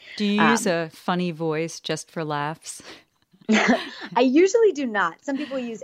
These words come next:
Speaker 2: accents. Um, I find that it's distracting for me when I'm hacking. So I either
Speaker 1: <laughs>
Speaker 2: use a software voice changer or my natural voice that you're hearing right now.
Speaker 1: Ooh, you have all the tools, don't you?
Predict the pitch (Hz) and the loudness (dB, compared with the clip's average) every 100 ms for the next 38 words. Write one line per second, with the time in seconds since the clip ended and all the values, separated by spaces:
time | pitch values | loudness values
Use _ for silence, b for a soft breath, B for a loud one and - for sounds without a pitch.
0 | - 165 175 - 202 220 220 - 165 160 | -2 -2 0 0 0 0 -10 -6 -2 -2
1 | 160 190 190 202 208 202 170 - 170 - | 0 -2 0 0 2 2 2 -2 -10 -6
2 | - 160 165 190 196 202 190 196 190 190 | 0 0 0 -2 -2 -2 -2 -2 -2 0
3 | 190 190 190 190 208 208 202 160 160 B | 0 0 0 2 0 0 0 0 0 B
4 | B - 175 208 226 196 160 175 175 170 | B -2 4 6 8 6 4 2 2 -2
5 | - 165 160 151 - - - 220 208 240 | 0 4 4 2 -2 -8 -2 2 2 2
6 | 247 220 175 175 175 - 220 233 247 247 | 0 0 0 -2 -4 -8 -8 -4 -2 0
7 | 175 170 156 147 156 160 170 - 165 156 | 2 2 0 -6 -4 -2 -2 0 -2 -2
8 | 147 - 110 151 139 131 110 - - - | -6 -8 -8 -6 -6 -6 -10 -10 -12 -12
9 | _ _ 98 180 190 233 165 151 151 147 | _ _ -6 -4 -2 -2 -2 -2 -4 -6
10 | - 180 160 135 - 151 147 135 135 127 | -6 -4 -4 -6 -6 -6 -4 -4 -6 -6